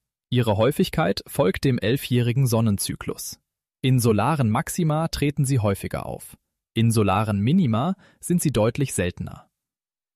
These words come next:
Polarlichter zeigen unterschiedliche Formen. Sie können als ruhige Bögen,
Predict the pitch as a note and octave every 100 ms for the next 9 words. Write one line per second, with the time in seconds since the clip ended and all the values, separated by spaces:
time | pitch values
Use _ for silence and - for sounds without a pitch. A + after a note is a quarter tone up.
0 | _ - G#2 G2 F3 F#3+ - F3 - C#3+
1 | C3+ C3 D3 D#3+ C3+ B2+ A#2 A#2 G#2+ -
2 | F#2 F#2+ - - _ _ _ - A#2 C#3+
3 | F3+ E3 G2+ G2+ - A2+ E3 D3 G#2+ G#2+
4 | C3+ E3 G#3